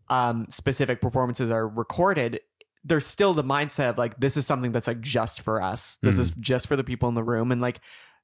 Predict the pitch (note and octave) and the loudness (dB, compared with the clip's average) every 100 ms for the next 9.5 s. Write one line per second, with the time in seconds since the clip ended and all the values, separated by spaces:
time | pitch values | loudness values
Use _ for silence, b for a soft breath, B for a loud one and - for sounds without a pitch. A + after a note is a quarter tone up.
0 | _ C3 C#3 - - A#2+ - - - C#3 | _ 0 0 -2 -2 -2 -2 -8 -2 0
1 | C#3+ C3+ C#3 A2+ C3+ - - - - _ | 2 4 2 2 0 0 -6 -20 -20 _
2 | _ - E3 D#3 D3+ C3+ A2 A#2 A2+ A#2+ | _ 0 2 2 2 2 2 0 2 0
3 | A#2 - A2 F#2+ G2 _ _ _ _ C#3 | 0 0 0 0 -4 _ _ _ _ 2
4 | A#2+ A2 B2+ A#2+ - B2 A2 B2 A2+ A2 | 2 2 0 0 0 -2 -2 -2 -2 -4
5 | - - - D3+ C#3 C3+ B2 A#2+ G#2 F#2+ | -12 -6 -2 2 2 0 -2 -4 -6 -8
6 | F#2+ - - B2 A#2 A2+ F#2+ F2 - B | -10 -10 -2 0 0 0 -2 -4 -8 B
7 | B B B B B _ - D#3+ E3 D#3 | B B B B B _ -2 2 4 4
8 | D#3 B2+ C3+ D3+ - - B2+ - C3+ C3 | 4 6 6 4 0 -4 0 0 2 2
9 | A#2+ A#2+ - A#2 G#2+ | 0 -2 -2 -4 -4